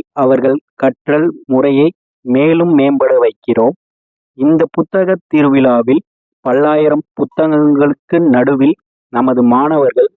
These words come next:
பட்டாம்பூச்சிகளாக பறந்து பல புத்தகங்களை பற்றி கேட்டு அறிந்து கொண்டது அவர்களின்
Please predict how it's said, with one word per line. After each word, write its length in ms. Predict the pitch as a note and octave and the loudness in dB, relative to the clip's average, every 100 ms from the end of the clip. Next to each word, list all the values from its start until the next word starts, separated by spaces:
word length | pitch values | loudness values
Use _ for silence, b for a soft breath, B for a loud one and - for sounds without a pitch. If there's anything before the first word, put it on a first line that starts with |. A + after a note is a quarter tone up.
| _ | _
பட்டாம்பூச்சிகளாக 1080 | - A#2 - D#3 D#3 C#3+ B2+ C#3 C3 C3+ D3 - | -6 -6 -4 -2 0 -2 -2 -2 0 0 -2 -4
பறந்து 520 | _ A#2+ A#2+ B2 B2+ E3 _ _ _ _ _ | _ -2 0 -2 -2 -6 _ _ _ _ _
பல 240 | B2+ C3 D3 | -6 -4 -2
புத்தகங்களை 680 | C#3 C3 D#3+ D3+ C3+ C#3 E3+ _ _ | -4 -2 -2 0 0 -2 -4 _ _
பற்றி 420 | - B2 - D#3+ C#3+ | -6 -6 -4 -6 -4
கேட்டு 560 | C3+ C#3 - D3+ F#3 - _ | -4 -4 -6 -4 -4 -8 _
அறிந்து 380 | B2+ C#3+ D3+ C#3 | -4 -2 0 0
கொண்டது 560 | C3 B2+ A#2+ A#2+ E3+ - _ _ _ | 0 0 0 2 0 -2 _ _ _
அவர்களின் 680 | A#2+ C3+ C3+ C3 B2 D3 | -4 -2 0 0 2 0